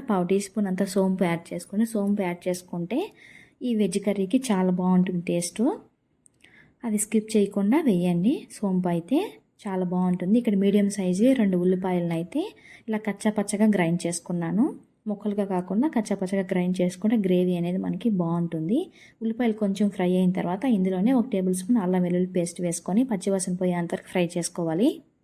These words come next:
కొంచెం పచ్చివాసన పోయి ఫ్రై అయిన తర్వాత ఇందులోనే రుచికి సరిపడా, కర్రీకి సరిపడినంత సాల్ట్, కొంచెం పసుపు వేసుకొని ఫ్రై చేసుకోవాలి. ఇక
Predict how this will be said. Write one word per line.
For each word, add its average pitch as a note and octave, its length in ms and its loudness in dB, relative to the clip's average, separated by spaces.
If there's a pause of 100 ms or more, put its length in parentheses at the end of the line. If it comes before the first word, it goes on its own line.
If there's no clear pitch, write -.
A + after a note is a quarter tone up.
(1160)
కొంచెం A#3 280 2
పచ్చివాసన A3 480 0
పోయి G#3 180 2
ఫ్రై G3 240 0
అయిన G3 180 2
తర్వాత F#3 360 -4 (120)
ఇందులోనే G3+ 380 4
రుచికి - 340 0
సరిపడా, G3+ 340 2
కర్రీకి F#3+ 340 0
సరిపడినంత F#3+ 540 0
సాల్ట్, F#3 400 0
కొంచెం G#3 340 2
పసుపు F3+ 340 -2
వేసుకొని G3+ 420 0
ఫ్రై G#3 200 -4
చేసుకోవాలి. F3+ 640 -2 (1700)
ఇక - 40 -4